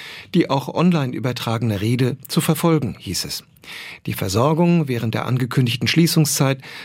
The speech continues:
sei durch die notdienstleistenden Apotheken sichergestellt.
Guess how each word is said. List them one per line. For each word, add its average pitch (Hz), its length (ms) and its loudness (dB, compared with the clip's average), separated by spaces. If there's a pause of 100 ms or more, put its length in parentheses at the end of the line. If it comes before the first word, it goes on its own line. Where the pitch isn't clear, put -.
sei 151 260 4
durch 147 240 2
die 175 120 2
notdienstleistenden 143 960 2
Apotheken 131 640 0
sichergestellt. - 760 -4